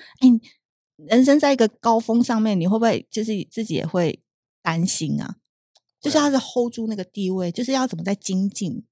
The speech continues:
Speaker 2: 嗯。
Speaker 1: 嗯。
Speaker 2: 会啊，就是还很年轻，然后其实还，还可以做得更多、
Speaker 1: 更多。
Speaker 2: 更，更多、更好啦，那就是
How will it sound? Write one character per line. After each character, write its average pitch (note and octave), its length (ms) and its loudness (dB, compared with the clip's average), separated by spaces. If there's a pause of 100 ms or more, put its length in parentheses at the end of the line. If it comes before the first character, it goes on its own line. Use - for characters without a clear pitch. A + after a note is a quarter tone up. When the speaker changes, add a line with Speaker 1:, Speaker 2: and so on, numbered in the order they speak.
(140)
Speaker 2:
嗯。 D3+ 200 -20 (160)
Speaker 1:
嗯。 F3 300 -4 (160)
Speaker 2:
会 A#2+ 120 -12
啊， E2+ 220 -14
就 A2 100 -20
是 G2+ 400 -14 (1300)
还 D#3 80 -10
很 C3+ 100 -10
年 A#2 220 -12
轻， A#2+ 220 -14
然 A2 100 -12
后 A2 100 -12
其 A2+ 120 -18
实 A#2 80 -18
还， A#2 180 -16
还 A#2+ 240 -16
可 - 220 -20
以 A2+ 260 -16 (180)
做 B2+ 240 -10
得 G2+ 120 -14 (160)
更 A#2+ 160 -14
多、 A#3+ 140 2
Speaker 1:
更 G#3 100 2
多。 D#3+ 100 -4
Speaker 2:
更， E3+ 280 -2
更 B2 160 -6
多、 A2+ 140 -10
更 A2+ 160 -14
好 - 220 -20
啦， - 160 -20
那 G2 200 -16
就 G2 140 -20
是 G#2 360 -20